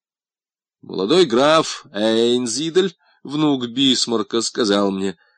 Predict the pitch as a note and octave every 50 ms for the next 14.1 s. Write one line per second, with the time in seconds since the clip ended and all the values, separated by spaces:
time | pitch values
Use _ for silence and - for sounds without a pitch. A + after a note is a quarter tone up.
0 | _ _ _ _ _ _ _ _ _ _ _ - - - - - - G#3+ A#3 A3+
1 | A3+ G#3 - - G3 F#3 E3 F3+ D#3 C3+ F#3 G3+ F#3+ - - - E3 F#3 F3+ D#3+
2 | - - F3 F3 - - E3+ F3 - E3+ - - D#3 D#3+ D3+ - - C#3 D3 F3
3 | F#3 F3+ F3+ D#3 - F3 D#3+ D3+ A2+ G#2 C#3 E3+ F#3 F3 - F3 F3+ E3+ D#3 C#3+
4 | D3 D3+ C3+ A2+ A2 A#2 C#3+ E3 F#3 G3 G3+ G3 E3 D#3 F#3+ G3 F#3+ F#3+ F#3 F3
5 | - - D#3 D#3 D3+ D3+ D3+ D3 D3 D3 C#3 A2+ G#2 C3+ D3 D3 B2+ C3+ C3 C3
6 | C3+ C3 - - C3+ C3 A#2+ G2+ G2+ B2 A#2+ A#2 A2+ A2+ G#2 - - A#2 A2+ G#2+
7 | G#2+ G2+ G2 - - - - G2 F#2 F#2 F#2+ F#2 F2 - - - - - G2 F#2+
8 | F#2 - - - - _ _ _ _ _ _ _ _ _ _ _ _ _ _ _
9 | _ _ _ _ _ _ _ _ _ _ _ _ _ _ _ _ _ _ _ _
10 | _ _ _ _ _ - G2 - - A#2 A2 G2 G2 A2+ B2+ B2 - - - C#3+
11 | C3 B2+ B2 C3+ B2+ - C3 C3+ C3+ C3 C3 C3 C#3 C#3+ C#3+ C#3+ B2+ B2+ D#3+ F#3
12 | D#3+ G#2+ G2 G2 F2+ - G2 F2+ - - G2 F#2 F2+ F#2 F#2+ F#2+ F#2 F#2+ G2 G2
13 | - - F#2 F#2 F#2 F2+ F2 - - A#2 A#2+ - - - C3+ B2+ A2+ G2 G2 F#2+
14 | -